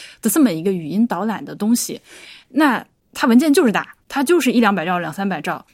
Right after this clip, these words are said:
你如果到了目的地再去点击下载或者是 streaming 的话，你网但凡差一点儿都会非常的难受，甚至根本打不开。好比说我想录一期关于佛光寺的这个导览，对吧？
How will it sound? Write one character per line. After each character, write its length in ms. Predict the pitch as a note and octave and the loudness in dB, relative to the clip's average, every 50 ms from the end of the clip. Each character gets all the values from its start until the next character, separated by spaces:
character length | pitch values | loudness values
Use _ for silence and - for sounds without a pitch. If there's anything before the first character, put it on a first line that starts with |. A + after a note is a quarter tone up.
| _ _ _ - | _ _ _ 2
你 400 | A3+ A3+ G#3+ G#3 G3 F#3 F3+ - - | 4 6 6 6 4 2 -2 -4 -4
如 120 | G3 A3+ | -4 -2
果 160 | B3+ C4+ A3+ D4+ | 0 0 0 0
到 320 | D4 - C#4+ C#4+ C4+ B3+ A#3 | 0 -2 0 2 2 2 2
了 100 | G#3+ G3 | 2 2
目 180 | G3+ A3+ A#3+ | 2 2 2
的 140 | A3+ A3 G#3+ | 2 2 0
地 340 | G3 A3 A#3 A3+ G3 F3+ F#3 | -2 -2 -2 -2 -2 -4 -4
再 300 | F#3 - C#4 B3+ G#3 G3 | -4 -2 -2 0 -2 -2
去 300 | G3 - - A3+ G#3 F#3 | -4 -6 -6 -6 -6 -4
点 200 | - F#3 D#3 D#3 | -6 -8 -10 -10
击 460 | E3 - F#3+ G3 G3+ G#3 G#3 - - | -8 -6 -4 -2 -2 -2 -2 -4 -6
下 220 | - - A#3 A3 G3+ | -8 -6 -4 -4 -4
载 220 | F#3 F3+ C#3+ C3+ | -4 -8 -10 -12
或 180 | D#3 - A#3 G#3 | -4 -2 -2 -2
者 100 | F3 D#3+ | -2 -4
是 220 | D#3 - G3 F3 | -6 -8 -8 -6
streaming 500 | E3+ - - - G#3+ A3 A3+ A3 G#3 F3+ | -6 -6 -6 -4 -2 0 2 2 0 0
的 80 | D3+ C#3 | -4 -8
话， 260 | - - D#3 D3 - | -10 -12 -12 -10 -4
你 100 | E3+ G3 | -2 -2
网 260 | A3 A3 G#3 F3 D3+ F3 | 0 0 0 -2 -4 -2
但 180 | F#3 D4+ C4+ A#3 | 0 0 0 0
凡 220 | G#3 G3+ E3+ G3 | 0 -2 -4 -4
差 240 | A3+ - - C#4+ B3+ | -4 -2 -2 0 0
一 80 | B3 A#3 | 0 0
点 180 | G3+ G3+ - | -2 -2 -4
儿 240 | - - - - - _ _ _ | -6 -8 -14 -16 -18 _ _ _
都 100 | - B3 | 0 2
会 100 | B3 A3+ | 2 2
非 220 | F#3+ - B3 C4 | 2 2 0 0
常 100 | A3+ G3 | 0 0
的 120 | E3 E3+ F3+ | -4 -6 -6
难 180 | E3+ D3+ D3+ | -6 -6 -6
受， 180 | D#3 - G3 D#3 | -6 -8 -8 -8
甚 220 | D#3+ - A#3+ G#3+ | -4 -2 -2 -2
至 100 | F#3 F#3 | -2 -2
根 200 | E3+ - A3+ A#3 | -2 0 0 0
本 120 | G#3+ F3 F3+ | 0 -2 -4
打 160 | F3+ E3+ D3+ | -6 -8 -8
不 60 | - | -10
开。 260 | - - F3 D#3 D#3 - - - - - - - | -10 -10 -10 -10 -12 -14 -18 -20 -20 -20 -20 -16
好 200 | - - - F#3 | -10 -6 -4 -2
比 160 | A3 A3 F#3+ | 0 0 -2
说 340 | F3+ - G3 F#3 F3 E3+ E3 - - - | -2 -2 -4 -4 -4 -4 -6 -10 -16 -14
我 160 | - - F#3 | -6 -4 -4
想 160 | F#3+ F#3+ D#3+ | -4 -2 -4
录 140 | E3+ F#3+ F3+ | -2 -4 -4
一 20 | F3+ | -4
期 140 | - F3+ | -4 -8
关 180 | D#3 F#3 F3 F3 | -8 -8 -8 -8
于 60 | F3 | -10
佛 180 | F3 - D#3+ E3 | -10 -12 -10 -8
光 180 | F3 F3 F#3 | -6 -6 -6
寺 220 | F#3+ F#3+ - A3 F#3 | -6 -4 -4 -4 -4
的 160 | E3+ D#3+ - | -4 -8 -10
这 100 | - F3+ | -10 -10
个 80 | E3 E3 | -10 -10
导 200 | D#3 D3+ D#3 E3+ | -10 -8 -8 -8
览， 180 | E3+ - - | -8 -8 -8
对 100 | - G3+ | -8 -6
吧？ 160 | F#3 F3 - | -6 -6 -6